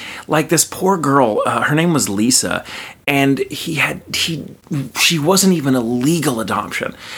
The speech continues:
He had adopted two children. Um, just being a lawyer, he kind of, he was kind of a criminal defense attorney, but he did a little things, a few things on the side. And apparently Lisa's mom, I believe, was like, you know, "Find a home for my kid." And he's like, "Sure." And he just kinda took her in and lived with her. And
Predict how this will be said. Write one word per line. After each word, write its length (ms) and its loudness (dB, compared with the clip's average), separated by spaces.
He 260 2
had 80 4
adopted 520 0
two 180 2
children. 600 0
Um, 720 -2
just 240 0
being 220 4
a 20 4
lawyer, 360 4
he 120 -2
kind 220 0
of, 60 -2
he 100 -6
was 180 -2
kind 160 -4
of 60 -2
a 20 -2
criminal 320 0
defense 300 -2
attorney, 260 0
but 140 -2
he 80 -2
did 180 0
a 40 0
little 200 0
things, 320 -4
a 60 -8
few 180 -6
things 220 -4
on 60 0
the 60 -2
side. 280 0
And 80 -2
apparently 420 0
Lisa's 400 0
mom, 480 2
I 60 -6
believe, 500 -4
was 140 -4
like, 280 -4
you 140 -2
know, 180 -2
"Find 380 2
a 100 -4
home 280 2
for 120 -8
my 160 -4
kid." 280 -8
And 340 -2
he's 200 -4
like, 140 -2
"Sure." 320 4
And 240 0
he 80 -2
just 180 2
kinda 200 0
took 200 -4
her 100 4
in 280 2
and 260 0
lived 240 2
with 220 0
her. 400 4
And 120 -4